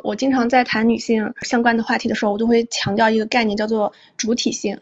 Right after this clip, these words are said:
但这个概念不是我原创的，它其实是社会学的理论嘛。包括为什么波伏娃他写那本书，他也叫《第二性》，他的意思就是说，男性是第一性，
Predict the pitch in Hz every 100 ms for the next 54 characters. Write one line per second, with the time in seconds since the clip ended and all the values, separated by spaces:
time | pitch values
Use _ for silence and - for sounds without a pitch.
0 | - - - - 311 294 381 285 302 254
1 | 226 226 247 302 233 214 196 - 233 202
2 | - 240 240 233 240 254 226 220 - 269
3 | 240 233 - 190 214 - - - - -
4 | - - - _ - - 247 214 233 233
5 | 202 104 - - _ _ 247 233 - -
6 | - - 240 - 220 208 - 226 - 233
7 | 220 226 285 269 294 220 - 240 - -
8 | 233 240 240 214 233 226 220 226 220 -
9 | - - - 226 220 - 294 240 - 240
10 | 214 233 220 214 220 220